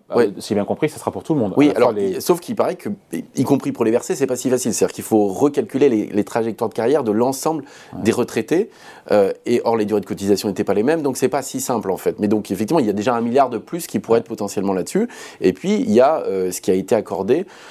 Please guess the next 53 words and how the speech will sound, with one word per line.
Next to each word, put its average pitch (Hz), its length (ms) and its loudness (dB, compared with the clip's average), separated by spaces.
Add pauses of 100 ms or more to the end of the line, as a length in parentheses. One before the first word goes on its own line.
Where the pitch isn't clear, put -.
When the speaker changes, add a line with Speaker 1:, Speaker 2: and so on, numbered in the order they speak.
(240)
Speaker 1:
euh, 98 140 4
notamment 104 540 0
pour, 120 420 0
euh, 90 160 2
on - 40 -6
va 87 100 0
dire, 104 180 2
en 95 60 -2
tout - 160 -16
cas, 107 140 2
des 95 100 -4
dispositifs 95 420 -2
de 92 80 -4
carrière 90 320 -2
longue, 135 240 0
y 120 40 -6
compris 117 280 -2
pour 104 180 0
les, 92 140 0 (400)
les 98 140 2
plus, 104 260 -4
les, 92 300 2
euh, 82 320 2
les, 80 280 0
euh, - 200 -2
les 87 100 -6
personnes, 123 320 -4
euh, 101 120 0
entre 123 80 4
Speaker 2:
Aujourd'hui, 113 320 2
Speaker 1:
vingt - 0 -
et 104 80 -4
vingt - 40 -14
et - 40 -6
un. - 20 -4
Speaker 2:
oui, 110 80 -2
mais 101 60 -4
aujourd'hui, 113 220 -2
c'est 120 120 0
un 110 100 2
tiers, 123 240 -2
encore 104 220 -6
une 104 60 -2
fois, 123 460 0
Speaker 1:
Mm. 95 60 -14
Speaker 2:
du 98 140 -6
gain 120 260 0
de 113 60 -6
la 98 140 -2
réforme 131 340 -2
qui 107 80 -4
a 98 60 2
été 120 440 0